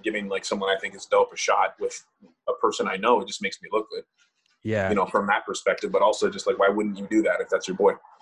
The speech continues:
Speaker 2: Yeah. The, uh, the petty shit that never pays off, you know, in a way. And, uh, it's
Speaker 1: Yeah.
Speaker 2: interesting. Uh, I don't know, one person who's coming to mind right now who's, like, uh, has, like, the opposite, uh, vibe of that and just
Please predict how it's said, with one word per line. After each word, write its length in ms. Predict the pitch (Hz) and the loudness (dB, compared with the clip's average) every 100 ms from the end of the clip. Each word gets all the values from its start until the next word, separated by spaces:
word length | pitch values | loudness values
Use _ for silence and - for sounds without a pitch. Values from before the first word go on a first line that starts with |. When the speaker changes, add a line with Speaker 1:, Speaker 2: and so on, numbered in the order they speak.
| - _ - | -20 _ -4
Speaker 2:
Yeah. 340 | 110 104 92 107 | 0 0 -2 -6
The, 160 | 123 131 | 0 2
uh, 100 | 120 | 4
the 100 | 120 | 2
petty 280 | - 131 127 | 2 0 0
shit 300 | - 123 101 | 0 -4 -4
that 80 | 117 | -4
never 280 | 113 107 107 | -2 0 -2
pays 340 | - 110 101 | 0 -2 0
off, 300 | 107 98 87 | 0 0 -2
you 100 | 95 | -6
know, 240 | 92 92 104 | -6 -6 -6
in 80 | 95 | -6
a 60 | |
way. 320 | 92 92 104 | -4 -4 -6
And, 200 | 101 90 | -8 -8
uh, 220 | 90 85 82 _ - - | -8 -8 -12 _ -20 -10
it's 160 | 113 107 | -8 -2
Speaker 1:
Yeah. 100 | 135 | 2
Speaker 2:
interesting. 680 | - 139 - - 117 110 101 | 4 2 -2 -8 -14 -10 -6
Uh, 180 | 95 90 - | -4 -6 -6
I 100 | 107 | -2
don't 80 | 113 | 2
know, 60 | 110 123 | 2 2
one 120 | 120 | 2
person 300 | 135 127 120 | 2 0 0
who's 160 | 113 | 0
coming 360 | - 113 110 98 | 0 -2 0 -4
to 300 | - 104 95 | -4 -2 0
mind 400 | 92 92 95 95 | -2 -2 -2 -2
right 200 | 92 87 | -4 -6
now 380 | 87 87 87 87 _ _ _ | -6 -6 -6 -8 _ _ _
who's, 280 | 101 92 92 | -6 -4 -2
like, 300 | 90 87 - | -4 -4 -6
uh, 220 | 85 80 80 _ _ _ _ _ _ | -6 -6 -10 _ _ _ _ _ _
has, 300 | - 95 92 | -4 -2 0
like, 220 | 95 87 | -2 -2
the 160 | 98 101 | -2 0
opposite, 800 | 101 107 117 - - 104 - - | 2 2 -2 -4 -2 -2 -4 -4
uh, 300 | 90 87 82 | -2 -2 -4
vibe 480 | 95 92 98 95 92 | -6 0 2 2 0
of 180 | 92 92 | -2 -2
that 280 | 90 87 87 | -2 -2 -6
and 120 | 87 | -8
just 360 | 87 90 - | -6 -8 -10